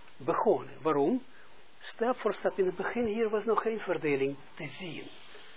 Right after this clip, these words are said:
Natuurlijk ook hier was in het begin, van het begin af aan waren die twee krachten van Chassadim en Gvorot. Oké?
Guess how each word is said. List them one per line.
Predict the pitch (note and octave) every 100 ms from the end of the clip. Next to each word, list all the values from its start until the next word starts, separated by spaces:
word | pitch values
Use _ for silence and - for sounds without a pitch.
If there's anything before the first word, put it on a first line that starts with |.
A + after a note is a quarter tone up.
| - -
Natuurlijk | C#3+ - A#3+ G#3+
ook | F3+ C#3
hier | A3 A#3+
was | F#3 D#3
in | D3
het | C#3
begin, | D3 - C#4
van | G#3+ F#3
het | D#3
begin | - A3+
af | G#3 -
aan | D4+ C#4
waren | G3 D#3+ C#3+
die | C#3+
twee | D#3 D3
krachten | D#3 C#3+ - - C#3 - - - -
van | - D3+ C#3 C3+ - - -
Chassadim | - D3+ - D#3 D3 D3+ C#3+
en | C#3+
Gvorot. | C3+ C#3 C3 - - - - - - -
Oké? | - D#3+ C4+ E4